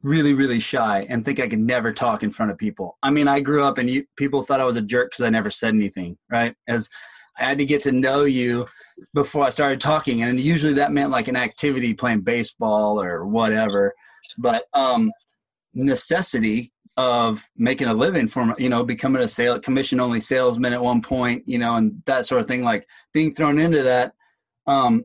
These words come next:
I was nervous, but then I discovered that this is my most favorite thing to do, is to talk to people and get to know them. And I'm like,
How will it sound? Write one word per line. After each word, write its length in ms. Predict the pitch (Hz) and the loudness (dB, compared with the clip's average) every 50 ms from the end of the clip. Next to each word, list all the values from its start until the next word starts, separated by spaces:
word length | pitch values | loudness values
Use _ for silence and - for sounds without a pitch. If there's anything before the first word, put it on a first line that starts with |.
| _ - | _ -4
I 60 | 131 | -4
was 160 | 127 120 110 117 | -2 -2 -2 0
nervous, 600 | 127 139 160 175 185 160 135 131 123 - - - _ _ _ _ - | 0 2 2 2 2 0 0 0 -2 -2 -6 -12 _ _ _ _ -6
but 180 | - 117 - - | -4 -4 -4 0
then 180 | 156 180 208 | 0 2 2
I 140 | 190 165 135 | 4 2 2
discovered 760 | 127 131 123 110 - - 143 131 123 120 123 120 113 110 - _ _ _ _ _ _ _ _ _ _ _ _ _ - | 0 -2 -2 -4 -2 -2 0 0 0 0 0 0 -2 -2 -6 _ _ _ _ _ _ _ _ _ _ _ _ _ -6
that 120 | 139 113 | -6 -2
this 180 | 107 143 139 165 | -2 0 0 0
is 120 | 170 143 | 0 2
my 140 | 143 139 127 | 2 2 2
most 260 | 127 131 123 123 - | 4 2 0 0 -2
favorite 300 | - 135 127 120 117 110 | -2 -2 -2 -2 -2 -2
thing 140 | - 120 107 | -2 -2 -2
to 100 | 104 107 | -2 -2
do, 320 | 95 123 165 180 131 104 101 | -2 0 0 2 2 0 -2
is 160 | 104 104 - | -4 -4 -4
to 120 | - 123 | -6 -6
talk 360 | - - - - 151 139 - - | -6 -4 -2 0 0 -2 -2 -4
to 80 | 151 | -6
people 440 | 117 - 143 135 123 110 123 120 117 | -6 -2 -2 -2 -2 -2 -2 0 0
and 280 | 117 113 113 113 113 110 | 2 2 2 0 0 0
get 160 | 143 151 147 | -2 -2 -2
to 100 | - 135 | 0 0
know 240 | 135 135 139 135 135 | 0 2 2 2 0
them. 240 | 135 131 127 120 120 | 2 2 2 2 4
And 80 | 123 127 | 2 2
I'm 100 | 127 127 | 2 2
like, 200 | 123 120 - | 2 0 -2